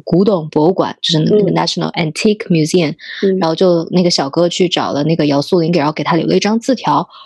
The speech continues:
Speaker 2: 嗯。
Speaker 1: 然后就是 John 去面试医生。
Speaker 2: 我完全没有什么想说的。<laughs> 因为，因为我觉得就这一段给我的感觉就是进一步加深了我们，呃，上一集就得出的结论，John 真的是一个很喜欢 date 女性的，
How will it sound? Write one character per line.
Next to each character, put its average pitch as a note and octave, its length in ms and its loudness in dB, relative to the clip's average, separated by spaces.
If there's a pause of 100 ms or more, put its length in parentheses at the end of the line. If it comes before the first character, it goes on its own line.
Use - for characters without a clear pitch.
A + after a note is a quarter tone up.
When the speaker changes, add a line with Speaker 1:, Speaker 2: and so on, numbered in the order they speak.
(120)
Speaker 2:
嗯。 G#3 100 2
Speaker 1:
然 C#3+ 180 2
后 A#3 300 2
就 G3+ 120 -2
是 F3+ 160 -2
John F#3+ 320 0
去 F#3+ 140 0
面 G3+ 200 4
试 - 160 0
医 G3 160 0
生。 A#3 240 0 (100)
Speaker 2:
我 F3+ 60 2
完 F3 160 0
全 F#3+ 120 0
没 F3+ 80 2
有 E3+ 60 2
什 F3 100 -2
么 D#3+ 100 0
想 D#3+ 160 -2
说 C#3+ 180 0
的。 - 140 0
<laughs> A#3+ 80 4 (760)
因 G4+ 220 4
为， G#4 320 2 (380)
因 D#4+ 100 4
为 E4 60 2
我 C#4 160 4
觉 A3+ 140 4
得 C#4 180 6 (240)
就 D4+ 140 2
这 D#4 180 2
一 C4+ 60 2
段 B3 180 2
给 A3+ 140 2
我 A3 80 4
的 A3 80 4
感 F#3 180 0
觉 D#3+ 60 0
就 G#3 80 2
是 G3+ 280 2 (280)
进 B3+ 240 2
一 G#3 40 2
步 G3+ 200 2
加 G3+ 200 0
深 G#3 180 0
了 G3 120 2
我 D3+ 140 4
们， D3 420 2
呃， D3+ 220 0
上 G#3 280 0
一 F#3 60 2
集 D#3 160 2
就 E3 140 2
得 D3+ 160 2
出 D3+ 160 0
的 E3 40 2
结 C#3 200 0
论， D3 180 2
John F#3 260 2
真 E3+ 140 0
的 F3+ 60 2
是 F#3 120 -2
一 F3 60 4
个 E3 80 -2
很 D#3+ 300 2
喜 - 100 -2
欢 C#3 160 0
date E3 340 0
女 C#3 140 2
性 D#3 240 4
的， - 160 0